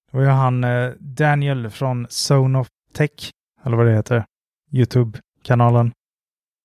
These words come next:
Han lyckades ju se detta och menar att AirTags har varit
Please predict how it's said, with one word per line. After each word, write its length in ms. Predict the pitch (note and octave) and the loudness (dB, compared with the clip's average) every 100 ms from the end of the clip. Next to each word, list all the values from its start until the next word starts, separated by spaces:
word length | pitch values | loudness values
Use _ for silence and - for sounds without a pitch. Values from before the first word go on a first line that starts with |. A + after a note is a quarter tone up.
| _ _ _ _ _ - | _ _ _ _ _ -4
Han 120 | C3+ | 0
lyckades 400 | C3+ D3+ C3+ - | 2 2 2 0
ju 60 | B2 | -4
se 220 | B2+ A2+ | -4 -2
detta 400 | A#2 - A#2+ A#2 | -4 -4 -6 -2
och 320 | A#2+ - - | -4 -6 -6
menar 340 | B2 A2+ A2+ | -4 -2 -2
att 300 | A2+ G#2+ - | -4 -6 -8
AirTags 560 | F3 B2+ A#2 C#3 B2+ - | 0 0 0 -2 -2 -4
har 80 | C3 | -2
varit 360 | B2+ B2+ - | -2 -2 -6